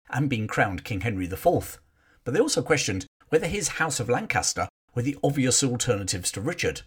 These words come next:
Others had equal, if not better, claims,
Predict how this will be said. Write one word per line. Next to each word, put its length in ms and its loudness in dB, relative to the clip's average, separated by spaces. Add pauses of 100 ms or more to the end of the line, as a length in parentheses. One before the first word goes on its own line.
(680)
Others 340 2
had 220 -2
equal, 500 -4 (100)
if 220 2
not 260 -4
better, 260 0
claims, 580 -2